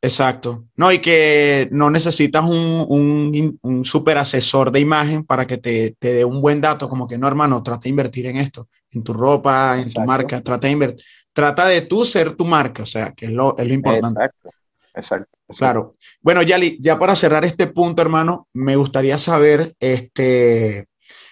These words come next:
Speaker 1: ya entrando un poco más a, a nivel musical, en, en lo,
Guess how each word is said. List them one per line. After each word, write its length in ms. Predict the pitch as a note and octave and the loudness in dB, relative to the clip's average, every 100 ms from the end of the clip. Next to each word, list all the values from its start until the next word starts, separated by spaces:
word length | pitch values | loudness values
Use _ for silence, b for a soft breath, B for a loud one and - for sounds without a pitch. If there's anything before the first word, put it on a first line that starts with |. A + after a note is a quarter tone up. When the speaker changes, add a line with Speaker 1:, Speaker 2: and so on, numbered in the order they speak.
| B - | B -6
Speaker 1:
ya 180 | B2 C3+ | 0 0
entrando 320 | C3+ D#3+ D#3+ | 2 2 0
un 60 | |
poco 240 | D#3+ D#3+ D#3 | 0 0 2
más 320 | D3+ D#3+ - _ | 2 0 -6 _
a, 300 | A#2+ A#2+ A2+ | -4 -4 -2
a 60 | B2 | -2
nivel 240 | B2 B2 | 0 2
musical, 680 | D3 C#3+ C#3+ - B2+ C#3+ - _ - | 2 0 -2 0 0 -2 -6 _ -12
en, 180 | G#2 G2+ | -10 -8
en 200 | A2+ A2+ | -6 -4
lo, 380 | A2 G#2 G#2 | -4 -6 -10